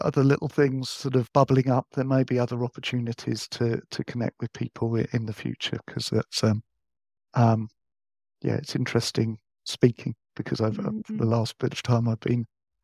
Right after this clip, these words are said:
Speaker 1: I've been, I've been listening, and so hopefully can link with you, Sarah, in, in the, in the future as well, and see, and, um, let people know, uh,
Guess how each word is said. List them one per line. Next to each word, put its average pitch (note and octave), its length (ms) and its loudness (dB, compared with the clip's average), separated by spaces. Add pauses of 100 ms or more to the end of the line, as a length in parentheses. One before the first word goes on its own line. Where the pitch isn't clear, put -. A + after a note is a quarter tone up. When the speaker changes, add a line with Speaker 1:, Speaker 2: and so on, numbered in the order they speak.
(320)
Speaker 1:
I've B2+ 120 0
been, A#2+ 240 2 (100)
I've A#2+ 100 -4
been A#2 260 -2
listening, A2+ 480 -4
and A2+ 140 -6
so A#2 200 2
hopefully A#2 580 0 (580)
can B2 140 -2
link B2 200 2
with B2+ 160 0
you, B2+ 180 2
Sarah, B2 460 4
in, A#2 140 -2
in B2+ 140 -2
the, A#2+ 200 -4
in B2+ 80 0
the A#2 80 -2
future B2 480 -2
as A#2 140 -2
well, B2+ 260 4
and A#2 160 -2
see, A#2 320 -2 (460)
and, A2+ 380 -2
um, A2 340 0 (600)
let A2+ 160 2
people - 300 -6
know, G#2+ 260 2
uh, - 120 -2